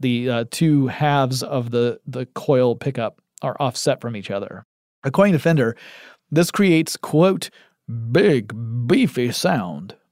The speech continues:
more tonal versatility and balanced output across each string," end quote. Bass strings are of a much heavier gauge than regular guitar strings, and I imagine they disrupt the magnetic field of the pickup more dramatically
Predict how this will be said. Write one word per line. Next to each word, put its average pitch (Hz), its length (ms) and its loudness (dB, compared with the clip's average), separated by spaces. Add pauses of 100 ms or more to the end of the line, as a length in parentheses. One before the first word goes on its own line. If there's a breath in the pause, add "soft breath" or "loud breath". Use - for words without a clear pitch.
more 160 160 8
tonal 202 600 4
versatility 143 840 2
and 117 320 -6
balanced 156 480 0
output 139 560 -4 (120)
across - 460 -4
each 143 360 -6
string," 110 600 -4
end 117 280 -6
quote. - 340 -6 (560 loud breath)
Bass 185 320 4
strings 160 400 2
are 135 140 4
of 127 120 0
a 123 300 2
much 139 400 -2
heavier 131 300 2
gauge 113 640 -6
than 117 340 -4
regular 113 320 -4
guitar 107 380 -4
strings, - 340 -10
and 139 100 -2
I 139 40 0
imagine 151 340 2
they 127 100 -2
disrupt 123 420 -4
the 135 100 -4
magnetic 127 440 -2
field 127 300 -2
of 117 80 -2
the 101 60 -8
pickup 123 300 -2
more 131 180 0
dramatically 120 800 -4